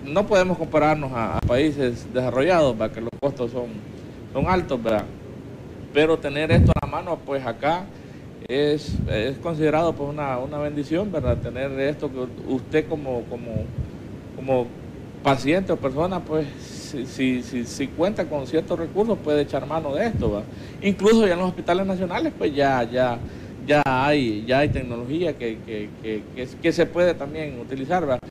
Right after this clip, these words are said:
En el caso de los costos, pues, a una cirugía convencional, pues, es, es, es bien difícil comparar en el sentido, porque, como le digo, pues, la, las ventajas que tiene la cirugía de mínima invasión,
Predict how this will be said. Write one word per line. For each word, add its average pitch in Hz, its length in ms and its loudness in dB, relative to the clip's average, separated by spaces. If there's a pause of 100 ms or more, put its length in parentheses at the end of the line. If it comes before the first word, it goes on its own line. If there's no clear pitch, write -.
(340)
En 165 100 -6
el 170 100 -2
caso 202 260 6
de 214 60 4
los 190 140 4
costos, 208 360 2
pues, 156 400 0 (340)
a 117 140 4
una 165 220 2
cirugía 175 360 2
convencional, 165 560 -2
pues, 156 220 -4 (540)
es, 185 680 6
es, - 80 -2
es 196 140 4
bien 214 160 2
difícil 202 460 0
comparar 170 580 2
en 160 80 -2
el 151 60 -8
sentido, 160 360 0
porque, 143 360 -6
como 135 240 -8
le 160 80 2
digo, 175 200 2
pues, 131 200 -2
la, 117 280 0
las 139 920 -4
ventajas 180 440 0
que 170 100 -2
tiene 180 260 -4
la 170 120 0
cirugía 156 340 -2
de 175 60 -4
mínima 170 320 -8
invasión, 185 400 0